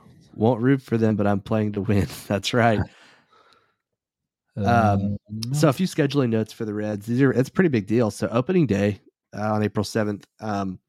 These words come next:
Speaker 1: that game against the Braves has been moved to eight P M and will air nationally on
Speaker 2: That's pretty,
Speaker 1: E S P N two.
Speaker 2: it's pretty sweet.
Speaker 1: Yeah, so the Reds get, uh, pretty big,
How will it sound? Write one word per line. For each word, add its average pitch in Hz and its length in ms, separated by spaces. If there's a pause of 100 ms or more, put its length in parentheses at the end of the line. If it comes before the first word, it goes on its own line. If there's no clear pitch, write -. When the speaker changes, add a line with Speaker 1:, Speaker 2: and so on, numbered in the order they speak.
(800)
Speaker 1:
that 120 160
game 139 200
against 123 240
the 120 60
Braves 101 400
has 104 100
been 104 160
moved 95 220
to - 140
eight 104 160
P 92 200
M 113 180
and 104 140
will 107 200
air 113 260
nationally 123 600
on 107 140
Speaker 2:
That's 98 220
pretty, 101 160
Speaker 1:
E - 20
S 90 120
P 95 60
N 90 80
two. - 60
Speaker 2:
it's - 80
pretty 117 160
sweet. 107 300 (280)
Speaker 1:
Yeah, 143 240
so - 220
the 123 80
Reds 139 240
get, 143 280 (720)
uh, 107 280
pretty 139 220
big, 120 440